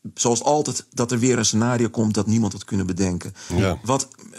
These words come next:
Speaker 1: wat wel, de naam die wel klinkt, en dat vind ik echt curieus, is niet, dat is de zoon van Patrushev,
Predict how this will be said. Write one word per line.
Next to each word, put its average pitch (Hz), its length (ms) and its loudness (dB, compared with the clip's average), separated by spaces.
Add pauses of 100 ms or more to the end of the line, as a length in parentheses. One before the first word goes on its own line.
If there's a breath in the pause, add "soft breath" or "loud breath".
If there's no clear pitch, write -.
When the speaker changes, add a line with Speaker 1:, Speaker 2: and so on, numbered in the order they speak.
Speaker 1:
wat 117 260 0
wel, 214 500 2
de 127 180 2
naam 151 260 4
die 131 120 4
wel 165 300 2 (100)
klinkt, 139 300 2
en 135 60 0
dat 127 100 0
vind 131 140 0
ik - 80 -14
echt 131 120 -4
curieus, 135 560 2
is 120 220 0 (160)
niet, 131 320 0 (200)
dat - 160 -4
is 135 80 -2
de 120 120 2
zoon 170 300 2
van - 160 -2
Patrushev, 95 640 -2